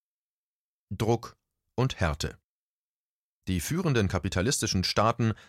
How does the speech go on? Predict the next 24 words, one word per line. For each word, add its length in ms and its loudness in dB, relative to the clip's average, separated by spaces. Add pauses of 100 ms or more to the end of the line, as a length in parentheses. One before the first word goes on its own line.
waren 280 0
es 120 0
über 220 0
Jahrzehnte 540 0
gewohnt, 520 0 (240)
dass 240 -4
Wirtschaft 400 0
und 100 0
Politik 560 -4
der 260 0
anderen 540 0
sich 260 -2
nach 180 2
den 200 0
westlichen 480 0
Interessen 480 -2
ausrichten. 560 -2 (420)
Das 280 0
war 120 2
der 100 0
politische 440 -2
Kern 300 -2
des 160 0
Imperialismus. 920 0